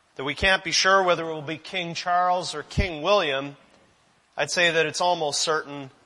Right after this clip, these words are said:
that most of us will eventually see such a coronation in our lifetimes. A coronation, you, you can watch the coronation of Queen Elizabeth the Second on the internet. There's lots of videos of it. And if you see that,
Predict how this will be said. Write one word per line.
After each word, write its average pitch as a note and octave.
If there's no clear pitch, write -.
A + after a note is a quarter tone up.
that C3
most F3
of D3
us C3+
will D#3
eventually C#3+
see C3+
such -
a -
coronation C#3+
in C3+
our B2+
lifetimes. C3
A D#3
coronation, G3
you, D3+
you D#3+
can D3
watch D#3+
the C#3+
coronation C#3
of B2+
Queen C#3
Elizabeth C3+
the C3
Second C#3
on C#3+
the C#3
internet. B2+
There's B2+
lots C3
of A#2+
videos C#3
of B2
it. C3+
And C3+
if A#2
you D3+
see A#3+
that, D#3